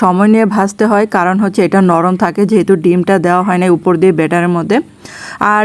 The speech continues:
এই কারণে তেল দিয়ে দিলাম, তারপর এই যে ক্রিসপি হবে। আর এই জিনিসটা মানে ভাজার জন্য মানে সময় রাখতে হয়, কারণ নিভি নিভি মানে একদম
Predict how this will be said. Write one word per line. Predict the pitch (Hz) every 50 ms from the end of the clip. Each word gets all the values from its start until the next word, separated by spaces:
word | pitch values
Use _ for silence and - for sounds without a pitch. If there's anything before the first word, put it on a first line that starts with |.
| 214 - 208
এই | 220 -
কারণে | 247 233 240 240 247 247 247
তেল | 220 190 185 - -
দিয়ে | 208 226 196 226
দিলাম, | 226 233 247 294 330 320 -
তারপর | 185 180 180 180 208 196 196
এই | 185 165
যে | 214 220 220
ক্রিসপি | - 190 190 190 - 190
হবে। | 185 202 165 156 - 156 147 170 - _ _ _ _ _ _ _ _ _ _ _ _ _ _ - - _ - - - - - _ _ _ _ _ _ -
আর | - 196 208 208 202 - - -
এই | 220 233 202 220
জিনিসটা | 247 247 254 247 - - 262 254 285
মানে | 285 240 202 185 196 190 165 214
ভাজার | 208 190 180 214 208 185
জন্য | 190 214 208 214 254 294 339 359
মানে | - 190 190 196
সময় | 202 - 208 190 185 196 196 190
রাখতে | 185 175 - 202
হয়, | 208 226 233 302 294
কারণ | - 190 185 185 196
নিভি | 208 202 226 233
নিভি | 233 233 214 226 226 214
মানে | 202 190 185 185 185 185 180 180 175 - - - - - - 180
একদম | 180 175 180 226 226